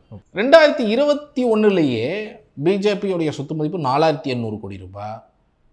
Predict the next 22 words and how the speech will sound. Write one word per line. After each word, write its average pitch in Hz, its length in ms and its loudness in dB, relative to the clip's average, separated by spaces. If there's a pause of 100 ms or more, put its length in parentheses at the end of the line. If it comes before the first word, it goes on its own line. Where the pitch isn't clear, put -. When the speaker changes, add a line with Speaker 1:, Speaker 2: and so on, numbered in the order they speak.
(180)
Speaker 2:
காங்கிரஸுடைய 175 480 -2
சொத்து 117 300 -10
மதிப்பு 107 340 -10
அறநூறு 117 400 -6
கோடி 90 160 -14
ரூபாய். 90 240 -20 (720)
அப்ப 139 220 -2
என்னாச்சு? 120 360 -6 (840)
எட்டு 170 420 6
மடங்கு. 170 360 4 (1120)
காங்கிரஸை 180 500 4
விட 196 380 -2
பி 170 100 4
ஜே 190 160 6
பி 247 420 -2
Speaker 1:
எட்டு. 113 280 -16
Speaker 2:
எட்டு 165 240 4
மடங்கு. 214 280 2
ரெண்டாயிரத்தி 208 300 8
இருபத்தொன்னுல 247 340 8
நான் 226 140 6
சொல்றேன். 131 320 0